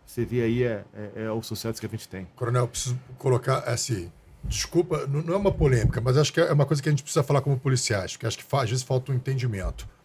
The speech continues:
Speaker 2: O que acontece? Você pode explicar eu, eu trabalhei no Segurança Presente e uma coisa que se destacava no Segurança Presente eram, eram as abordagens.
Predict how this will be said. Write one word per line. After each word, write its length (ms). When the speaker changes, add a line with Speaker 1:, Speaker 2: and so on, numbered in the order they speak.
Speaker 2:
O 40
que 80
acontece? 680
Você 200
pode 240
explicar 680
eu, 160
eu 80
trabalhei 280
no 60
Segurança 360
Presente 500
e 80
uma 220
coisa 160
que 60
se 120
destacava 460
no 80
Segurança 300
Presente 500
eram, 280
eram 200
as 180
abordagens. 960